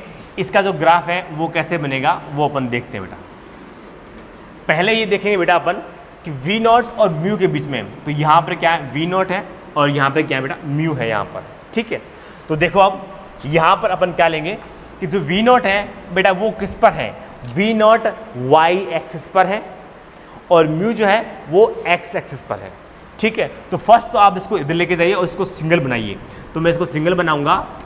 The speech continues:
तो वी नॉट एच म्यू ई है और minus का h mu naught और ये अपने पास में ई बन गया है। ठीक, अब देखो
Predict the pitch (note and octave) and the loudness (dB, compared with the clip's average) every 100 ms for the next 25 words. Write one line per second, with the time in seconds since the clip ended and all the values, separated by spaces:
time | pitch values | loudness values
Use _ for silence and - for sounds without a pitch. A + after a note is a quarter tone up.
0 | - C3 D3 D#3+ D3+ F3+ - - - D3 | -8 -2 -2 0 0 -2 -4 -12 -2 -2
1 | D3+ - G3 - C3 C#3 D#3 F3 G#3+ - | -2 -6 -10 -12 -8 -4 -2 -2 -4 -10
2 | - - - D3+ E3 D#3+ F#3+ - - - | -16 -16 -6 -2 0 -2 -4 -12 -16 -4
3 | C3+ C3+ C3+ D#3+ D#3+ F#3+ E3+ - D3 D3+ | -2 0 0 0 -2 -2 -2 -4 -6 -4
4 | D3 C#3+ C#3 F#3 - - A#2+ B2 F3+ - | -4 -2 -2 -4 -6 -8 -6 -4 -6 -6
5 | A#2+ A#2 A2+ G3 E3 B2+ G#2+ F2+ G#2+ C3 | -6 -6 -8 -10 -10 -8 -8 -10 -14 -16
6 | - - - - - - - - - A3 | -20 -20 -20 -20 -20 -20 -20 -18 -12 0
7 | G#3+ G#3+ F#3 F3+ | 4 4 2 0